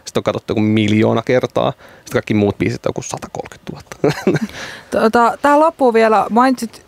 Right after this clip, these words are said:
Speaker 2: joskus taannoin meille, että olit lukenut ihan vasta tämmösen emohistoriikin.
Speaker 1: Mm.
Speaker 2: Niin kerroko kuuntelijoille, jos ki-, kiinnostaisi jonkun vähän paremmin tutustua tähän emohistoriaan, että mikä se sitten on?
Speaker 1: Where Are Your Boys Tonight, joka on myös Fall Out Boyn yksi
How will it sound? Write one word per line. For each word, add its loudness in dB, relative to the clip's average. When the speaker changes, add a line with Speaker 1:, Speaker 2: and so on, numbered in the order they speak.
Speaker 2:
joskus -2
taannoin 2
meille, 2
että 0
olit 2
lukenut 2
ihan 0
vasta 0
tämmösen -2
emohistoriikin. 2
Speaker 1:
Mm. -2
Speaker 2:
Niin 0
kerroko 0
kuuntelijoille, 4
jos 0
ki-, 2
kiinnostaisi 2
jonkun 4
vähän 4
paremmin 0
tutustua -2
tähän 0
emohistoriaan, 0
että 0
mikä 4
se -6
sitten -2
on? 4
Speaker 1:
Where 6
Are 4
Your 4
Boys 2
Tonight, 0
joka -2
on 0
myös -2
Fall 2
Out 0
Boyn 0
yksi -12